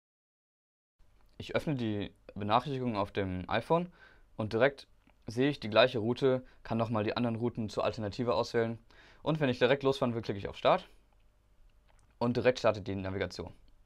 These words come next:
Wenn ich jetzt einen Ort mit dem Ole teilen möchte, zum Beispiel hier der Chemiepark in Krefeld-Oerlingen, klicke ich auf das i drauf, mir wird die Adresse angezeigt, nochmal, und mir werden noch mehr Informationen dazu angezeigt.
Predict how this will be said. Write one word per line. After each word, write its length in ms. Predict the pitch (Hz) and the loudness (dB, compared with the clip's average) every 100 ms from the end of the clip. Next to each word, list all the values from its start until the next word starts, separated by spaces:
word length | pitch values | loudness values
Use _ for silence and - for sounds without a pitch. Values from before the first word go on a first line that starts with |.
| - - - - - | -20 -20 -20 -20 -14
Wenn 240 | 50 107 | -8 -6
ich 80 | 104 | -4
jetzt 180 | 135 - | -4 -4
einen 160 | 117 - | -6 2
Ort 400 | 131 175 - - _ - | 4 4 0 -18 _ -8
mit 140 | 123 | -4
dem 160 | 131 120 | -2 -2
Ole 180 | 123 127 | 0 0
teilen 300 | 117 110 101 | 2 0 0
möchte, 240 | 87 - - _ _ _ - _ _ - _ _ _ - - | -6 -10 -16 _ _ _ -20 _ _ -20 _ _ _ -20 -4
zum 100 | 107 | 2
Beispiel 260 | 110 - | 2 2
hier 320 | 110 127 135 135 - - - | 0 2 2 0 -10 -20 -2
der 80 | 104 | 0
Chemiepark 580 | - 113 139 135 135 135 - - | 2 2 4 6 4 4 -10 -12
in 60 | |
Krefeld-Oerlingen, 800 | 101 131 120 117 113 104 92 90 _ - - - - - _ | -4 -4 -2 -2 -2 -2 -4 -8 _ -20 -20 -20 -20 -20 _
klicke 160 | - 113 | -6 -4
ich 100 | 107 | -4
auf 80 | - | -8
das 200 | 101 - | -8 -6
i 80 | 110 | -2
drauf, 420 | 104 135 202 - - - - - - _ _ - - _ - - | 2 2 2 -8 -20 -20 -20 -20 -20 _ _ -20 -20 _ -20 -8
mir 180 | 123 107 | -4 -4
wird 100 | 101 | -2
die 60 | - | -2
Adresse 320 | 92 110 120 | -2 -2 -2
angezeigt, 500 | 123 123 131 135 - _ - | -4 -2 -2 -2 -8 _ -14
nochmal, 440 | 101 107 107 135 143 - - - | -10 -2 0 0 -4 -20 -20 -10
und 100 | 117 | -4
mir 80 | 117 | 2
werden 160 | 117 | 2
noch 160 | 117 113 | 2 0
mehr 180 | 120 147 | 0 0
Informationen 520 | 127 117 107 - 123 | -2 -6 -4 -2 -2
dazu 180 | 110 - | -2 -4
angezeigt. 480 | 127 123 117 117 | -6 -4 -4 -4